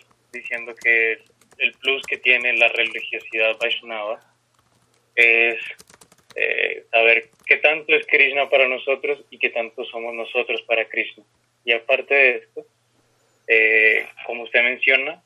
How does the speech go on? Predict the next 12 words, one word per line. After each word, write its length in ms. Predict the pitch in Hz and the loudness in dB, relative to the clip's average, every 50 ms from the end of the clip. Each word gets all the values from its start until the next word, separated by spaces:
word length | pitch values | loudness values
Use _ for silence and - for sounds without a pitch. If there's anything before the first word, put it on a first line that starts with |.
| _ - | _ -16
en 120 | 131 123 | -16 -14
su 100 | - - | -12 -12
explicación 540 | 113 - - 120 117 - 113 110 117 113 113 | -12 -8 -4 -4 -2 -2 -2 -4 -2 -4 -2
del 160 | 113 120 110 - | -2 -2 -4 -2
capítulo 380 | - 113 - - - 117 117 113 - | -6 -8 -8 -8 -10 -8 -8 -6 -2
siete 240 | - 113 - - 117 | -4 -2 0 0 0
del 120 | 110 107 | 0 0
Bhagavad 360 | - 113 110 113 110 110 110 | -2 -2 -2 0 0 0 0
Gita, 340 | 113 120 123 - 135 131 - _ - | -2 -2 -4 -2 -4 -6 -6 _ -6
en 200 | 127 120 117 113 | -6 -6 -4 0
qué 200 | - 120 123 117 - | 0 0 0 0 -4
sentido 540 | 120 117 113 - 135 127 131 135 143 151 | -12 -12 -8 -2 -2 0 0 0 0 -2